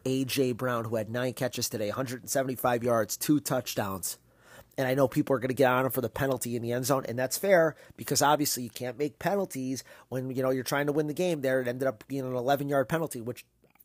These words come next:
I'm assuming did matter at the end of the game there. Now, to be fair, what he did, I don't believe was taunting. Um, he did not put the ball into, uh, Emmanuel Forbes' lap. He just put it down in front of him.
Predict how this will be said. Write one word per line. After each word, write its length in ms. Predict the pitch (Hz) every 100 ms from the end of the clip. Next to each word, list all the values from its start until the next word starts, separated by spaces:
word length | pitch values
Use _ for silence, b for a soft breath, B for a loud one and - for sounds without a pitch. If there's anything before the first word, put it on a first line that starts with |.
| _ 104
I'm 100 | 101
assuming 380 | - 180 185
did 200 | 120 139 131
matter 360 | 165 185 139
at 160 | 123 123
the 120 | 131
end 120 | 131
of 40 | 120
the 60 |
game 260 | 123 196 147
there. 220 | 98 110 - b b b b -
Now, 120 | 139
to 140 | - 165
be 120 | 127
fair, 480 | - 196 147 143 - _ _ _ _
what 160 | 131 139
he 140 | 131
did, 360 | 131 160 214 220 - _ _ _ 135
I 100 | 143
don't 140 | 135
believe 180 | 135 120
was 120 | 117
taunting. 420 | - 156 123 - - _ b b b b -
Um, 220 | 135 131
he 140 | 120
did 120 | 170 185
not 140 | 196
put 160 | - -
the 60 |
ball 300 | 120 135 135
into, 320 | 135 - 131
uh, 260 | 117 110 107 - _ _ _ -
Emmanuel 440 | 143 139 127 120
Forbes' 420 | - 123 98 101
lap. 180 | 120 139
He 60 | 131
just 160 | 104
put 140 | - 135
it 60 |
down 180 | 131 131
in 40 |
front 200 | 123 110
of 60 |
him. 100 | 95